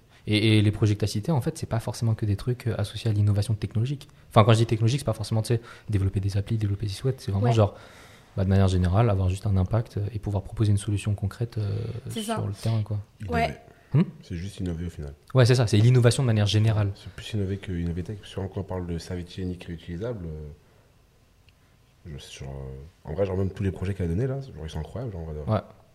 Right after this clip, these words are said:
Speaker 2: Ouais, et en fait, c'est ça, t'as raison, c'est pas l'innovation, euh, bah, un peu comme, euh, on voit dans les startups avec,
Speaker 1: Ouais,
Speaker 2: euh,
Speaker 1: c'est ça.
Speaker 2: de la deep tech, de l'I A,
Speaker 1: Mmh,
Speaker 2: des
Speaker 1: c'est
Speaker 2: choses
Speaker 1: ça,
Speaker 2: comme
Speaker 1: c'est
Speaker 2: ça
Speaker 1: ça.
Speaker 2: et tout.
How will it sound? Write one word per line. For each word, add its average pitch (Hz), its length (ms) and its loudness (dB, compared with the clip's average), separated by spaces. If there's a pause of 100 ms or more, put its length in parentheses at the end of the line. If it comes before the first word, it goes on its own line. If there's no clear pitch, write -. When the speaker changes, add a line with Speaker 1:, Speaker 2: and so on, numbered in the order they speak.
(720)
Speaker 2:
Ouais, 254 240 0
et 226 140 2
en 226 40 -4
fait, 302 120 -6
c'est - 80 -8
ça, 311 100 2
t'as 302 120 -2
raison, 247 220 -2
c'est 285 140 -4
pas 269 140 -6
l'innovation, 226 640 -4
euh, 202 40 -4
bah, 196 160 -6
un 190 80 -8
peu 190 120 -12
comme, 226 220 -6
euh, 185 100 -2
on 180 60 -2
voit 196 100 -4
dans 180 220 -4
les 180 100 -2
startups - 360 -8
avec, 190 200 -4
Speaker 1:
Ouais, 120 140 8
Speaker 2:
euh, - 20 4
Speaker 1:
c'est - 140 0
ça. 95 160 -2 (240)
Speaker 2:
de 185 80 -6
la 170 80 -4
deep 185 260 -8
tech, 180 240 2
de 170 80 -6
l'I 180 220 0
A, 117 40 6
Speaker 1:
Mmh, 117 200 6
Speaker 2:
des 98 60 2
Speaker 1:
c'est 107 80 0
Speaker 2:
choses 98 80 0
Speaker 1:
ça, 107 60 2
Speaker 2:
comme 101 100 2
Speaker 1:
c'est 101 80 0
Speaker 2:
ça 101 40 0
Speaker 1:
ça. 101 40 0
Speaker 2:
et 95 80 -6
tout. 269 220 -4